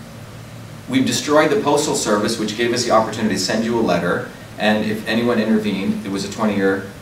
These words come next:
sentence in prison. Google and Facebook own our emails, right? So,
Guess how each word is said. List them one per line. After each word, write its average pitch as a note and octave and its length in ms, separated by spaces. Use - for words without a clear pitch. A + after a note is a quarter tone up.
sentence A2 380
in F3+ 60
prison. E3 340
Google C#3 260
and A#2+ 100
Facebook A#2 640
own A2 360
our G#2+ 160
emails, - 580
right? A#2+ 240
So, B2+ 420